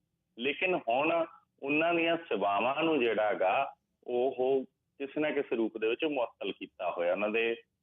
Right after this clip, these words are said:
ਅਹ, ਇੱਕ ਪੁਰਾਣੇ ਸਾਡੂ ਦੇ ਵੱਲੋਂ ਜਿਹੜਾ ਇਲਜ਼ਾਮ ਕੁਛ ਲਾਏ ਗਏ ਸੀ, ਉਹ ਤੋਂ ਬਾਅਦ। ਖੈਰ, ਹੁਣ ਇਹ ਅਠਾਈ ਜਨਵਰੀ ਦੀ ਜਿਹੜੀ ਸਿੰਘ ਸਾਹਿਬਾਨ ਦੀ ਇਕੱਤਰਤਾ, ਉਹ ਬੜੀ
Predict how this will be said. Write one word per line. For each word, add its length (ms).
ਅਹ, 220
ਇੱਕ 100
ਪੁਰਾਣੇ 320
ਸਾਡੂ 420
ਦੇ 80
ਵੱਲੋਂ 400
ਜਿਹੜਾ 500
ਇਲਜ਼ਾਮ 640
ਕੁਛ 140
ਲਾਏ 220
ਗਏ 180
ਸੀ, 180
ਉਹ 140
ਤੋਂ 80
ਬਾਅਦ। 240
ਖੈਰ, 300
ਹੁਣ 140
ਇਹ 100
ਅਠਾਈ 540
ਜਨਵਰੀ 400
ਦੀ 160
ਜਿਹੜੀ 260
ਸਿੰਘ 300
ਸਾਹਿਬਾਨ 420
ਦੀ 100
ਇਕੱਤਰਤਾ, 540
ਉਹ 80
ਬੜੀ 260